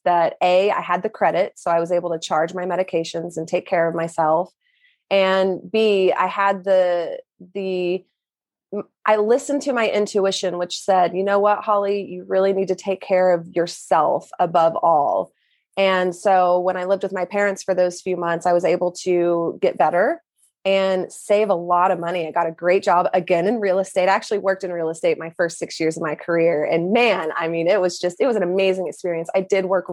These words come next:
<laughs> really hard. But then I, I had, you know, I had good credit, I had income, and I had a low, you know, debt to income ratio. So I was able to buy a house at a young age, and none of my friends were doing that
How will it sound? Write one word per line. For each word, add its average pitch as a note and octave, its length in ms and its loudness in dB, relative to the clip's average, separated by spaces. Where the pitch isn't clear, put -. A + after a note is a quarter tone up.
<laughs> D#3+ 100 -10
really G3 300 2
hard. D#3+ 480 0
But D3+ 180 4
then B3+ 160 0
I, C#4 260 -2
I A#3+ 120 2
had, A#3 400 2
you B3 100 0
know, A#3 100 2
I A3 80 0
had A#3 200 -2
good C#4+ 180 -6
credit, G#3+ 340 0
I F3+ 140 2
had G#3+ 240 0
income, G3+ 640 -4
and F#3+ 440 2
I F#3 60 0
had G3 160 0
a F#3 80 0
low, G3+ 400 4
you G#3+ 180 0
know, G3+ 160 0
debt G#3 240 0
to A3 140 -6
income C#4 240 -8
ratio. F3+ 380 0
So F#3 140 -4
I F3+ 200 4
was G3+ 140 0
able G3+ 180 0
to G3 80 -4
buy G3+ 160 2
a G3 40 -2
house G#3+ 360 -6
at F3+ 80 -4
a F3+ 40 0
young F#3 300 0
age, G3+ 380 0
and F#3 480 0
none A#3 220 0
of B3+ 60 -2
my A3+ 160 2
friends A3 320 -2
were G#3 120 0
doing G#3 320 0
that - 240 -12